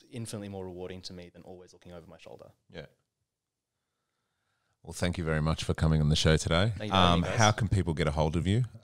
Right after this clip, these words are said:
Speaker 2: Um, Instagram, LinkedIn,
Speaker 1: I'm
Speaker 2: name
Speaker 1: on,
Speaker 2: your
Speaker 1: I'm on
Speaker 2: handles.
Speaker 1: everything. I'm probably mostly, mostly contactable via Instagram if we're talking socials. So just
Speaker 2: Yeah.
Speaker 1: Julian Kuo,
Speaker 2: Yeah.
Speaker 1: J U L I A N K U O, uh, twenty-seven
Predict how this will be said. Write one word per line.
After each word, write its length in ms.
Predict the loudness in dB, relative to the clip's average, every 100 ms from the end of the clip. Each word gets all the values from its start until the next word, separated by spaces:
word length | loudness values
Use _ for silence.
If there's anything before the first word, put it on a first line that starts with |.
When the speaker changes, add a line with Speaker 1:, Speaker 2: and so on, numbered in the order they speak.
| -6
Speaker 2:
Um, 680 | -4 -2 -2 -4 -4 -6 -8 -14 _ -6
Instagram, 640 | -4 -2 -2 0 0 0 -2
LinkedIn, 840 | 0 0 0 -2 0 2 2 0 -2 -10 -20 -20 -20 _ _ -4
Speaker 1:
I'm 80 | 4
Speaker 2:
name 60 | 6
Speaker 1:
on, 80 | 6
Speaker 2:
your 100 | 6
Speaker 1:
I'm 100 | 6
on 100 | 6
Speaker 2:
handles. 20 |
Speaker 1:
everything. 420 | 4 2 0 -2
I'm 80 | -2
probably 260 | -2 -2
mostly, 760 | -4 -4 -2 0 0 -2 -4 -8 _ -10
mostly 440 | -4 -2 -2 -6
contactable 520 | -10 -10 -10 -10 -10
via 160 | -8 -8
Instagram 420 | -10 -12 -12 -12
if 80 | -14
we're 60 |
talking 220 | -16 -14 -10
socials. 420 | -8 -8 -6 -6
So 100 | -4
just 200 | -4 -4
Speaker 2:
Yeah. 60 | -6
Speaker 1:
Julian 300 | -10 -10 -12
Kuo, 260 | -12 -12 -12
Speaker 2:
Yeah. 60 | -12
Speaker 1:
J 140 | -10
U 200 | -10 -10
L 140 | -12 -12
I 120 | -12
A 260 | -12 -14 -14
N 120 | -18 -20
K 200 | -14 -14
U 220 | -12 -14
O, 300 | -14 -14 -16 -20 _ _ _ -14
uh, 160 | -12
twenty-seven 640 | -12 -14 -10 -10 -10 -14